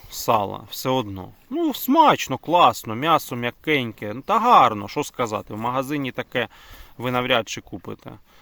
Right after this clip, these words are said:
Але от трошки чогось не вистачає. Не вистачає там травичкою погодувати, там, якусь сироватку вилити. Ну і знову ж таки, не тримати корів.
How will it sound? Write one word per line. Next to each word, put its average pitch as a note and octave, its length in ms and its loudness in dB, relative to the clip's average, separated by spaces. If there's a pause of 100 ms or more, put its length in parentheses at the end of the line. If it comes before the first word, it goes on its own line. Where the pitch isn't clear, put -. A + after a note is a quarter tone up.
(680)
Але D#3 320 -2
от F#3 180 0
трошки D#3+ 360 0
чогось A#2+ 380 -4
не A2+ 100 -4
вистачає. G#2 640 -8
Не B2 120 -10
вистачає D#3+ 640 0
там G#2 280 -2 (100)
травичкою B2+ 680 -2
погодувати, G#2 800 -6 (100)
там, G2+ 200 -16 (160)
якусь A2+ 280 -10
сироватку A2 720 -2
вилити. G2 500 -10 (400)
Ну D3+ 100 0
і D#3+ 60 2
знову C#3 280 0
ж - 100 -10
таки, A#2+ 220 -4
не A#2+ 100 -2
тримати C3 540 0
корів. B2 540 -4